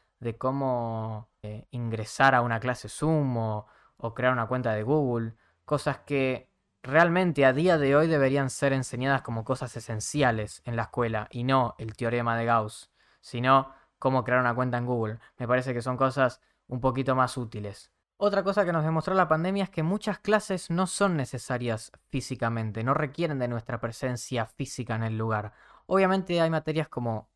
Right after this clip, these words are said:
taller de artes visuales o teatro, por ejemplo, o educación física,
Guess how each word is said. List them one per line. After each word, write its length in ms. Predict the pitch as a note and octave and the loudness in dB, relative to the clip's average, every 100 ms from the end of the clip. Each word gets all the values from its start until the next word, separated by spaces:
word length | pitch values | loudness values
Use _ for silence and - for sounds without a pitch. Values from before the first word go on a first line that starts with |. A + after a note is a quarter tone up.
| _ - | _ -10
taller 360 | A2 - B2+ | -8 -2 -2
de 120 | A#2 | 2
artes 280 | A#2+ A#2 G#2+ | 0 0 -4
visuales 640 | G#2 - C#3+ C#3 B2+ A2+ - _ _ _ | -8 -2 2 2 0 -4 -10 _ _ _
o 880 | - B2 A#2+ A#2 A2+ G#2+ G#2+ G#2 - _ _ | -6 -2 0 0 -2 -4 -4 -8 -10 _ _
teatro, 640 | G#2+ A2+ D3 D3 A#2 A#2 - | -2 6 6 4 0 -2 -2
por 160 | A2+ | -4
ejemplo, 680 | G#2+ - D3 C3+ A#2 A#2+ A#2+ A#2+ | -4 -2 -2 -2 -2 -2 -2 -2
o 160 | A#2+ A2 | -4 -4
educación 480 | A2 A2 - A2 | -4 -8 -8 -8
física, 640 | G2+ E3+ - C#3+ D#3 E3 | -4 -4 -4 -4 0 -2